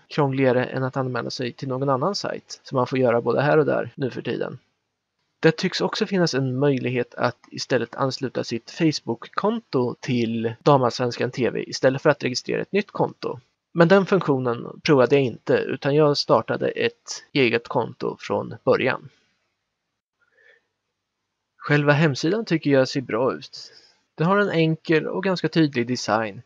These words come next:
Den har behagliga blå färger som går helt i linje med Svenska fotbollsförbundets, eh, hemsida.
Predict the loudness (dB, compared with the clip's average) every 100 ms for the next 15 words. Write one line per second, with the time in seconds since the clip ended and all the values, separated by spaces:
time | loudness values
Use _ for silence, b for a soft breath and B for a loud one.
0 | _ _ 0 2 2 0 2 4 6 4
1 | 6 2 4 2 2 2 0 0 2 2
2 | 2 -2 -2 4 6 8 6 4 0 0
3 | 4 4 4 2 0 0 -2 -2 -4 -2
4 | -2 -2 -6 -4 -4 2 2 4 0 0
5 | -8 -4 -4 -2 -4 -6 -6 -6 -4 -4
6 | -4